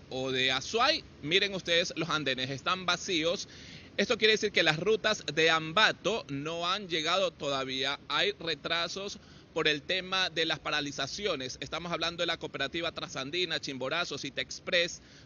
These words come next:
Riobamba, Flota Pelileo. Las rutas de Azuay tampoco están llegando. Las cooperativas Alianza, Presucre, Supertaxi Cuenca, San Luis,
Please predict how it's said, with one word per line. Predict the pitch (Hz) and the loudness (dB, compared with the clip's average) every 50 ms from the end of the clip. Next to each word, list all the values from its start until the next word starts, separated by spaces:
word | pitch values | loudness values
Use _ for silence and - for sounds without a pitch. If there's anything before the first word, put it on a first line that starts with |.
| - - | -8 -4
Riobamba, | 151 151 147 139 139 139 170 180 180 175 160 156 143 | -2 0 2 2 2 2 0 0 0 0 -2 -4 -4
Flota | - - 160 160 170 170 - 170 151 | -2 -4 -2 0 0 0 -2 -4 -6
Pelileo. | - 147 139 143 151 156 180 202 226 220 - | -4 -4 -4 -4 -4 -4 -4 -4 -4 -4 -4
Las | 151 160 143 | -4 -4 -4
rutas | 143 156 180 202 - - 214 202 - - 143 151 | -2 -2 -4 -4 -4 -4 -6 -6 -8 -10 -6 -2
de | 156 | -2
Azuay | 151 151 - - 208 214 233 220 | -2 -2 -4 -4 -2 -2 -2 -2
tampoco | - 160 147 139 - 156 143 165 | -4 -6 -6 -6 -8 -8 -8 -8
están | 156 - 165 170 160 | -6 -4 -4 -4 -2
llegando. | 180 180 175 180 165 165 170 175 202 214 202 - - - - - | -4 -2 0 0 -2 -2 -2 -4 -6 -6 -6 -8 -14 -20 -18 -10
Las | - 143 151 - | -2 -2 -2 0
cooperativas | - 160 135 151 143 143 135 - 170 175 180 175 170 - - | 0 -4 -2 -2 -2 -2 -2 -2 -2 -2 -2 -2 -4 -4 -2
Alianza, | 147 143 143 151 165 185 190 190 185 170 - - 160 165 170 120 - | -2 -2 -2 -2 -2 -2 -2 -2 -2 -4 -6 -4 -2 -2 -2 -2 -4
Presucre, | - 143 143 143 - - - 208 202 - - 151 151 143 | -4 -4 -4 -4 -4 -4 -4 -6 -6 -6 -6 -6 -6 -4
Supertaxi | - - 156 147 - 147 139 - - 156 160 - - - 143 | -4 -6 -8 -6 -6 -6 -6 -4 -4 -6 -6 -6 -8 -10 -12
Cuenca, | - - 180 202 214 208 180 - - 156 165 165 - - - - - | -10 -6 -4 -4 -2 -2 -4 -4 -2 0 0 0 -2 -6 -12 -12 -8
San | - - 139 139 143 147 165 | -2 -2 0 0 0 -2 -2
Luis, | 190 214 214 190 - | 0 0 0 -2 -4